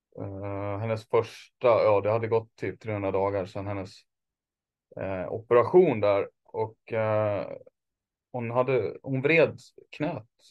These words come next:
illa tydligen i en närkamp. Och, eh, eh, efter en kontroll så visade sig att det är menisken och att korsbandet har gått av igen.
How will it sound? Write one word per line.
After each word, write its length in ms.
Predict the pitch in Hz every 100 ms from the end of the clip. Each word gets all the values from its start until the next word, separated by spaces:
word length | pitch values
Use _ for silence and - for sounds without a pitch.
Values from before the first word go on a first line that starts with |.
| _
illa 340 | - 113 117 113
tydligen 380 | 110 104 104
i 40 | 104
en 120 | 104
närkamp. 580 | 104 98 95 113 101 113 _ _ _ _
Och, 320 | - _ -
eh, 280 | 107 107 107 110 _ _ _ _ _ _ _ _ _ -
eh, 560 | 113 107 104 104 92 82
efter 320 | 110 - 110
en 100 | 107
kontroll 480 | 113 110 123 117 110
så 260 | - 104
visade 360 | 98 104 110 104
sig 120 | 95
att 120 | 95
det 140 | 78 76
är 280 | 95 - - _
menisken 840 | 95 101 120 156 - - - 139
och 240 | - -
att 140 | - -
korsbandet 680 | 101 104 - 104 85 - -
har 180 | 127 -
gått 340 | - - _ _ _ _ _ _
av 300 | - 117 101
igen. 580 | 107 110 139 180 78 80